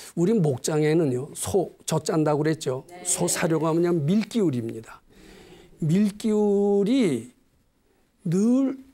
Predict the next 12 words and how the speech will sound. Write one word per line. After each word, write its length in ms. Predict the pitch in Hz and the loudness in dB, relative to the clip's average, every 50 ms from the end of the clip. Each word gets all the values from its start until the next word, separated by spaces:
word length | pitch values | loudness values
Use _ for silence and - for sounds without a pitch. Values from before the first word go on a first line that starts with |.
| _ _ - | _ _ -8
소 300 | - - - 220 226 226 | -6 -2 0 2 2 4
먹이고에서 580 | 196 185 190 165 156 185 190 202 202 170 - 247 | 4 2 2 2 2 0 2 2 2 2 0 0
있어요. 460 | 185 - - - 147 131 120 110 - _ - | -2 0 -2 -2 -2 -2 -2 -4 -8 _ -4
근데 160 | - 208 220 | 0 0 2
밀기울은 540 | 196 160 175 185 175 165 - 202 202 220 214 | 2 2 2 2 0 0 0 0 2 2 0
소만 320 | - - - 196 175 175 | -2 -2 -2 0 0 2
좋아하는 320 | 165 196 170 160 160 165 170 | 2 2 2 2 2 2 2
게 80 | 180 | 0
아니라 140 | 175 190 185 185 | 0 -2 -2 -4
쥐도 360 | - - - 180 165 180 175 | -2 -2 0 0 0 0 0
좋아합니다. 600 | 127 151 135 120 117 113 113 113 117 120 120 117 - - - - - - - - - - - - - - - | 0 0 -2 -2 -2 -4 -8 -10 -10 -12 -14 -14 -14 -14 -14 -16 -16 -16 -16 -16 -16 -16 -18 -18 -16 -6 -2
이건 280 | 233 247 269 247 - | 0 2 2 0 -2